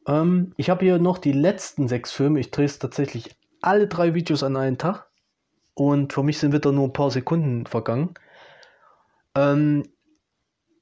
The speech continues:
zehn vor fünfzig in zwei Teile. Habt ihr ja dann wahrscheinlich schon gesehen. Und jetzt das dritte Video. Das ist jetzt der letzte Rest. Mehr habe ich auch nicht. Der letzte Rest vom Schützenfest, sagt man ja. Dann habe ich, äh, nichts mehr.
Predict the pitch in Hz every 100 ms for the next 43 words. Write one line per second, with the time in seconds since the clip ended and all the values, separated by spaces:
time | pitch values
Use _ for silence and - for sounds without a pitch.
0 | - - 165 165 156 190 226 - - 240
1 | - _ 143 147 160 165 170 175 185 190
2 | - _ _ - 135 143 135 135 131 127
3 | 131 127 127 123 135 170 139 143 143 -
4 | - 190 190 113 120 151 170 170 - 147
5 | 160 165 160 - - 156 170 170 - 160
6 | 208 - 147 170 190 120 120 156 170 131
7 | 175 202 - 190 190 - 170 - 262 -
8 | 127 143 175 - - - - - - 131
9 | - 131 131 180 - - - - - _
10 | _ - 160 165 180 185 - - 160 170
11 | 170 156 170 - 185 180